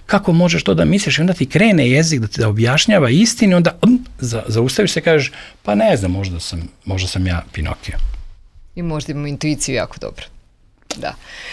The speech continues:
Speaker 2: A, kada smo kod saveznika, gospodin ambasador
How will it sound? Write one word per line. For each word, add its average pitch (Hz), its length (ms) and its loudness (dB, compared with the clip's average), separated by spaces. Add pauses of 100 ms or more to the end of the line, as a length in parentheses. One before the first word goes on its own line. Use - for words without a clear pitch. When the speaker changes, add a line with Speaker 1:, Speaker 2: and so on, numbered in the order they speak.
(140)
Speaker 2:
A, 160 260 -2 (380)
kada 202 220 0
smo 185 240 0
kod 180 180 -4
saveznika, 202 800 2 (140)
gospodin 196 520 0
ambasador 170 560 0